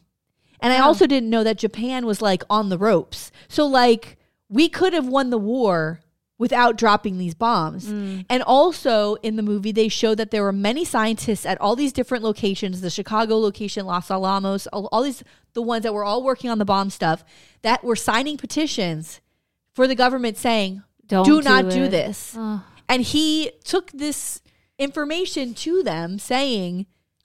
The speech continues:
Speaker 2: Let's
Speaker 1: know,
Speaker 2: not do this.
Speaker 1: "We, you know, it's, it's
Speaker 2: We
Speaker 1: not
Speaker 2: have the power.
Speaker 1: necessary."
Speaker 2: We have the
Speaker 1: Yeah.
Speaker 2: ability. Let's not do
Speaker 1: And
Speaker 2: it.
Speaker 1: they were like, "We've just spent a billion dollars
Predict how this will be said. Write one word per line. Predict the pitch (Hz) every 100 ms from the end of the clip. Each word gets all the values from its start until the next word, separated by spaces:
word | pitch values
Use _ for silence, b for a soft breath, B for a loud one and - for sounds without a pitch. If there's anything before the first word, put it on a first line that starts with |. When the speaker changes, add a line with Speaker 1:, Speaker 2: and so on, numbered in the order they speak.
| 190
Speaker 2:
Let's | 233
Speaker 1:
know, | 220
Speaker 2:
not | 202 190
do | 226 202
this. | 185 180 190
Speaker 1:
"We, | 262 208 185
you | 247
know, | 220 185
it's, | 196 -
it's | -
Speaker 2:
We | 214
Speaker 1:
not | 214 269 285
Speaker 2:
have | 302
the | 381
power. | 302
Speaker 1:
necessary." | 294 285 277
Speaker 2:
We | 262
have | 240 233
the | 269
Speaker 1:
Yeah. | 262
Speaker 2:
ability. | 262 247 240 233
Let's | 208 196 -
not | 202 190
do | - 190
Speaker 1:
And | 269 262
Speaker 2:
it. |
Speaker 1:
they | 262
were | 269 262
like, | 247 226 226
"We've | 220 226
just | - 254
spent | - 226 214 214
a |
billion | 185 196 196 208 208
dollars | 190 170 165 165 165 - -